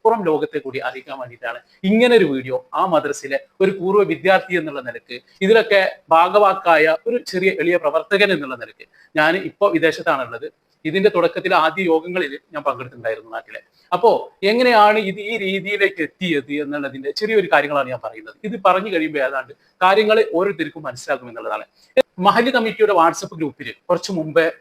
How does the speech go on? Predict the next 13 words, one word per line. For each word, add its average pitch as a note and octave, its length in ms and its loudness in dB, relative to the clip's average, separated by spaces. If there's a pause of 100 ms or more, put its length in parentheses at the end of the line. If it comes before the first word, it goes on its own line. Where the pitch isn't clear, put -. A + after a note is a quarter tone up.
(200)
ഒന്നിച്ച് G3 360 -2
നടത്തണം D#3+ 400 -2
എന്നുള്ള C#3 240 -6
ഒരു C3+ 200 -6
ചർച്ച C3+ 320 -8
വരികയുണ്ടായി. A#2+ 420 -4 (640)
ആദ്യകാലത്ത് A3 560 4
എൻ്റെ G3+ 140 0
ഉസ്താദായിരിക്കുന്ന D#3 800 0 (140)
അസീസ് G3 400 -4
മൗലവി D#3+ 300 -2
എന്ന് C3+ 140 -8
പറയുന്ന B2 360 -6